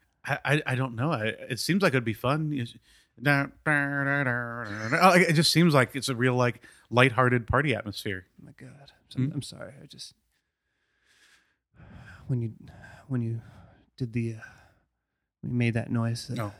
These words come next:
Speaker 2: that song, it just took me, took me back. Sorry.
Speaker 1: No, I'm, I know. I'm, uh, my apologies. I should know. You probably heard that song.
Speaker 2: No, it was, we, we were doing,
Speaker 1: Mid-
Speaker 2: we were doing a tour in Poland.
Speaker 1: Mm-hmm.
Speaker 2: We were in Warsaw.
Speaker 1: Mm-hmm.
Speaker 2: Shania was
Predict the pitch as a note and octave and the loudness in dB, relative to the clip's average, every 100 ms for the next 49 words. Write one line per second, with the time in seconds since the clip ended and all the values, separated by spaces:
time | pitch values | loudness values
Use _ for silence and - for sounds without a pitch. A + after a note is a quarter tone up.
0 | - C3 - C#3+ D3 _ D3 C#3 - A#2+ | -12 -12 -12 -16 -20 _ -14 -10 -6 -4
1 | A#2 A2 D3+ _ C3+ A#2 A2 A2+ A2+ - | -4 -6 -16 _ -6 -6 -6 -8 -8 -12
2 | - C3 - - - C#3 A2+ A#2+ A2 A#2+ | -10 -10 -14 -18 -4 -2 -2 -8 -8 -4
3 | C3+ D3 C#3+ D3+ C3+ B2 D3 A2 G2+ F#2 | 2 4 2 2 0 2 2 0 -8 -8
4 | G2+ A#2 A2 G#2+ G#2+ A2 G#2 G#2+ G2+ - | -8 -4 -4 -4 -4 -4 -6 -8 -8 -6
5 | A2 G2 F2+ E2+ A#2 D3 C#3+ B2+ A#2+ - | -6 -4 -8 -10 -10 -8 -4 -2 -4 -6
6 | C3 C#3 B2+ A#2+ G#2+ C#3 C3+ B2+ A#2+ A2+ | -2 0 0 0 -2 0 2 4 2 2
7 | B2 A#2 A2+ C3 B2 C3 B2+ - - - | 2 2 4 6 8 6 0 -6 -16 -18
8 | - A#2 D3 _ _ _ _ C3+ A#2+ B2 | -10 -8 -10 _ _ _ _ 2 4 4
9 | B2 C#3 C3 C#3 - - A#2 G#2+ D3+ _ | 2 0 -2 -4 -8 -20 -12 -12 -12 _
10 | _ _ _ _ _ _ _ _ _ _ | _ _ _ _ _ _ _ _ _ _
11 | _ _ _ _ _ _ _ _ _ _ | _ _ _ _ _ _ _ _ _ _
12 | _ _ _ _ C#3 _ - C3 A#2+ A2+ | _ _ _ _ _ _ -10 -6 -4 -6
13 | A2 | -8